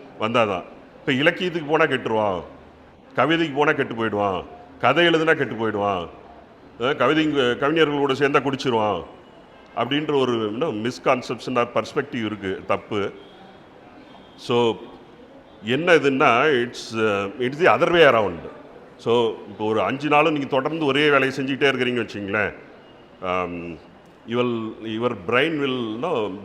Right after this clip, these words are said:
become fatigue. சரியான தமிழ் வார்த்தை வந்து அயர்ச்சி. So, அது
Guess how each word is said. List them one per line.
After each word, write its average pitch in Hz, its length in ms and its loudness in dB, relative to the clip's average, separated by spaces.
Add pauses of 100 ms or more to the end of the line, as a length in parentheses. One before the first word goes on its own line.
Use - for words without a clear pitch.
become 127 380 -6
fatigue. 120 560 -6 (1000)
சரியான 123 600 0
தமிழ் 110 300 -2
வார்த்தை 110 340 -2
வந்து 123 160 0
அயர்ச்சி. 120 500 0 (640)
So, 135 160 2
அது 117 360 0